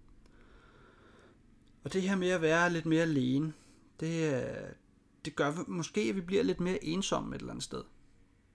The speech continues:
Og hvis vi bliver lidt mere ensomme, så kan vi mås-, måske godt sidde med sådan en følelse af, at vi, vi godt kunne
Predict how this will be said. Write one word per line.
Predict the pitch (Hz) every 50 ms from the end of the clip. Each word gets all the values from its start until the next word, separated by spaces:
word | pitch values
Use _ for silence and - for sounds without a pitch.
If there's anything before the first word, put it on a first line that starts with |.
| _ _ - _ _ _ _ _ _ _ - - -
Og | - 139
hvis | 151 147 - 160
vi | 156
bliver | - 190 202 196
lidt | 190 180 165
mere | 175 175 170 -
ensomme, | - 139 156 170 160 - - 147 120 113 139 139 - - - - - - - -
så | - 175
kan | 175 180
vi | 175
mås-, | 160 151 147 143 - -
måske | - 151 147 143 - - 156
godt | - 147 160 160
sidde | - - 160 160 165
med | 165 151
sådan | 143 165 151
en |
følelse | - - - 147 147 160 165 156 - -
af, | 143
at | 131 131 135 -
vi, | - 143 139 - - - -
vi | - -
godt | - 151 151 151
kunne | - 160